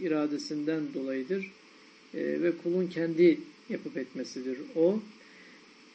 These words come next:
E, ve Allah asla, e, kulunu, e,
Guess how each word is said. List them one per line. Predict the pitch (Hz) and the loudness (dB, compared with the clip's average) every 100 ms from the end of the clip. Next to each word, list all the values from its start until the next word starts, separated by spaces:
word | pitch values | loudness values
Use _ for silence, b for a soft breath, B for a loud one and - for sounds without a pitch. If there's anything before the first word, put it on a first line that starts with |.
| - | -12
E, | 175 135 127 127 135 147 | -8 -4 -4 -4 -8 -4
ve | 156 160 | -2 0
Allah | 165 165 160 143 170 | 2 4 4 0 -4
asla, | 160 - 147 170 202 - - | -4 -4 -2 -2 -4 -10 -14
e, | 165 135 135 139 131 - | -8 -6 -6 -8 -10 -6
kulunu, | 156 143 151 190 - - - - - - - 78 | -6 -4 -4 -4 -8 -18 -20 -20 -20 -20 -16 -8
e, | 76 73 76 | -6 -4 -4